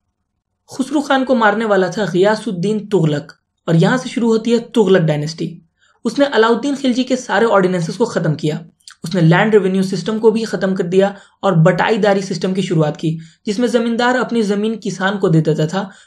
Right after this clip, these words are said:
और फिर दोनों पैदा हुई फसल को बांट लेते थे। उसने अपनी किंगडम में नहर यानी कनाल्स का सिस्टम को ठीक किया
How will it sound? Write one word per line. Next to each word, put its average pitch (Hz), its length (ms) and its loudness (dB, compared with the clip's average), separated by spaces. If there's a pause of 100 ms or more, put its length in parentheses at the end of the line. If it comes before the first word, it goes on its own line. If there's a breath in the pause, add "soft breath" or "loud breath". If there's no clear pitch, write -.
(100)
और 196 120 0
फिर 233 120 0
दोनों 220 300 2
पैदा 185 280 2
हुई 175 180 0
फसल 165 300 -2
को 208 120 0
बांट 160 280 2
लेते 151 200 -2
थे। 160 140 -6 (640 soft breath)
उसने 240 220 0
अपनी 262 220 0
किंगडम 262 340 2
में 262 320 2 (180 loud breath)
नहर 202 380 2
यानी 180 300 2
कनाल्स 196 360 2
का 185 100 -4
सिस्टम 165 340 -4
को 220 220 -4
ठीक 202 380 -6
किया - 280 -2